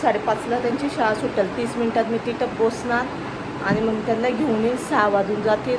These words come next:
मग सहा वाजले का मग घरी यायचं, मुलींचं थोडं काही शाळेचं असलं ते विचारायचं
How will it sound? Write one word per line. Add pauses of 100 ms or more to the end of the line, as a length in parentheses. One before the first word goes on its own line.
मग
सहा
वाजले
का
मग
घरी
यायचं,
मुलींचं (540)
थोडं
काही
शाळेचं
असलं
ते
विचारायचं